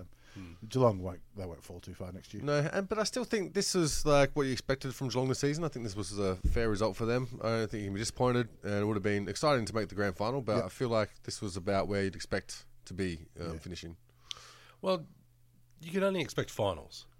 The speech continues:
Speaker 3: Uh, and as soon as finals start, it comes down to injuries,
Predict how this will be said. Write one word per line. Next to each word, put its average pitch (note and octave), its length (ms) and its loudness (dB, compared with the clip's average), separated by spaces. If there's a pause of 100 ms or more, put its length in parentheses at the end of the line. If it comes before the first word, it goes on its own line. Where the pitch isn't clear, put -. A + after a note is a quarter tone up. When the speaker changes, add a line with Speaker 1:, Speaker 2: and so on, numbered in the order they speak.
(100)
Speaker 3:
Uh, G#2 300 -4
and A#2 100 2
as G#2+ 120 -2
soon F3 140 2
as C3 100 -2
finals A2+ 320 2
start, G2+ 340 0
it G#2 120 -8
comes G2 240 -2
down G2 180 0
to F#2+ 60 -8
injuries, G2+ 680 -2